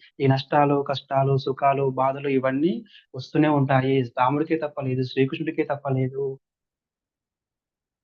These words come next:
ఈ భూమండలం మీదకి జన్మ తీసుకొని వచ్చిన ప్రతి ఒక్కరూ, ఎవరైనా సరే, రాముడైనా సరే, శ్రీకృష్ణుడు, శ్రీకృష్ణుడు అయినా సరే, ఎవరైనా సరే, వాళ్ళు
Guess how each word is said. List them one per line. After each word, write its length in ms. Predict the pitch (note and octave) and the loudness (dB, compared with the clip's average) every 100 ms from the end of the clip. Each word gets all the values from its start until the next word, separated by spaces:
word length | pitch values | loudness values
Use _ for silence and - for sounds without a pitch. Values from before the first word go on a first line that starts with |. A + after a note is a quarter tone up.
| - | -2
ఈ 100 | D3 | 4
భూమండలం 420 | C#3 D3+ D#3+ E3 | 6 8 10 10
మీదకి 220 | D#3 D#3 D#3 | 8 6 2
జన్మ 260 | D3 D3 | 2 0
తీసుకొని 400 | D3 D3 - C#3+ | 0 -6 -6 -2
వచ్చిన 180 | C#3 C#3+ | -2 -2
ప్రతి 260 | C3+ C3 D3 | -4 -4 -2
ఒక్కరూ, 580 | C3+ C3+ F3+ F3+ C#3 C3+ _ _ _ _ _ _ _ _ _ - | -2 -2 -2 -4 -6 -14 _ _ _ _ _ _ _ _ _ -8
ఎవరైనా 300 | C3 D3+ E3+ | 0 4 4
సరే, 520 | F3 F3 D#3 C#3+ C3+ _ _ _ _ _ - | 2 0 -2 -4 -10 _ _ _ _ _ -14
రాముడైనా 360 | C3 D#3 E3 | -10 -2 2
సరే, 340 | E3 D3+ C#3+ C#3 | 2 2 2 0
శ్రీకృష్ణుడు, 720 | - C#3+ C#3 E3 D#3 D#3 D#3 | 0 -4 -4 -4 -2 -2 -2
శ్రీకృష్ణుడు 520 | - C#3 C#3 - D3+ | 2 0 2 0 0
అయినా 200 | D3+ C#3+ | 0 -4
సరే, 460 | C#3 C#3 C#3+ C3+ C3 _ _ _ _ _ _ _ _ _ _ _ _ _ _ _ _ _ _ _ _ _ _ - | -6 -6 -8 -10 -12 _ _ _ _ _ _ _ _ _ _ _ _ _ _ _ _ _ _ _ _ _ _ -2
ఎవరైనా 420 | C3+ C#3+ D#3+ D#3+ | 2 6 8 8
సరే, 500 | E3 D3+ C#3+ D3 B2+ - _ _ _ _ _ _ B2 | 6 2 0 -2 -6 -8 _ _ _ _ _ _ -10
వాళ్ళు 500 | C3 C#3+ F#3+ B3+ | -8 -2 -2 -2